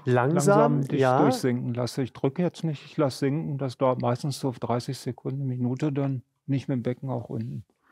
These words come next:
Speaker 1: Ja, okay. Ähm, geh noch mal hoch, bitte. Lass da einfach nur hoch, ja? Und bleib ansonsten genau so. Jetzt würde ich gerne noch ein bisschen die Aufmerksamkeit, ähm, auf den Hüftbeuger lenken, weil das unserer Erfahrung nach
Speaker 2: Hm.
Speaker 1: genau der ist, der dich da am meisten quält. Du hast auch einen Hexenschuss gehabt, gell?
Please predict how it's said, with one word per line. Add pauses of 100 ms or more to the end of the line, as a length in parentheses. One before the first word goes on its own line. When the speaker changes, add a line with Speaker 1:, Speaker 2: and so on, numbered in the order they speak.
Speaker 1:
Ja, (220)
okay. (260)
Ähm,
geh
noch
mal
hoch,
bitte. (260)
Lass
da
einfach
nur
hoch,
ja?
Und (160)
bleib
ansonsten
genau
so. (380)
Jetzt
würde
ich
gerne
noch
ein
bisschen
die
Aufmerksamkeit, (360)
ähm, (140)
auf
den
Hüftbeuger
lenken,
weil
das
unserer
Erfahrung
nach
Speaker 2:
Hm.
Speaker 1:
genau
der
ist,
der
dich
da
am
meisten
quält.
Du
hast
auch
einen
Hexenschuss
gehabt,
gell?